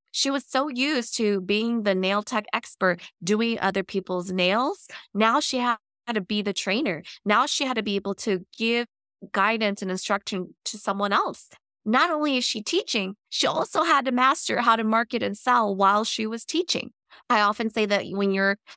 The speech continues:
in a role of mentorship or a trainer or coach or consultant, it's not just about the training or the education. It's also about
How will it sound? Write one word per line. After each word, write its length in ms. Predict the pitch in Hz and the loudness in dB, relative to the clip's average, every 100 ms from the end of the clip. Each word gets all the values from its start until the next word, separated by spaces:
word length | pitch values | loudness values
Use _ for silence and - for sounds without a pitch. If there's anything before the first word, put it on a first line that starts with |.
| _ | _
in 200 | 214 214 | 2 2
a 200 | 190 196 | 2 2
role 360 | 202 196 196 196 | 2 4 4 2
of 160 | 185 - - | 0 -6 -2
mentorship 560 | 202 202 214 - 196 180 | -2 0 -2 -2 -2 0
or 100 | 190 | -2
a 60 | 190 | 0
trainer 640 | - 214 208 202 196 196 | 2 2 2 2 2 2
or 140 | 190 | -2
coach 340 | 190 233 196 202 | 0 0 0 -2
or 100 | 196 | -6
consultant, 680 | - 214 208 196 - 185 - - _ | -6 0 0 2 0 -4 -4 -14 _
it's 180 | 214 - | -4 0
not 200 | 226 220 | 0 0
just 240 | 233 220 | -2 -2
about 300 | 226 208 196 - | 0 2 0 -2
the 80 | 202 | -6
training 460 | - 226 208 208 | -4 0 2 2
or 100 | 202 | 0
the 100 | 190 | 0
education. 840 | 190 - - 208 196 - 196 185 190 _ _ - | -2 -4 -4 -2 0 0 0 -2 -4 _ _ -6
It's 180 | 202 - | -6 -2
also 340 | 185 - 196 | -4 0 0
about 280 | 190 180 | 2 0